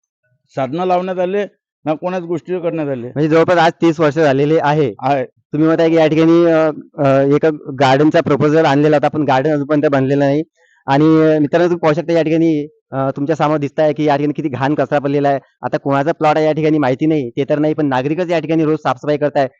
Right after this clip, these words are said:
Speaker 2: पण किती साफसफाई करणार आहे, ते सुद्धा थकून जातात.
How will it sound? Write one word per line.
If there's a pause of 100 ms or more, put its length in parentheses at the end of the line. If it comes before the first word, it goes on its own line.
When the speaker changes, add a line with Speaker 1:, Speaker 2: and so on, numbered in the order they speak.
(180)
Speaker 2:
पण
किती
साफसफाई
करणार
आहे,
ते
सुद्धा
थकून
जातात.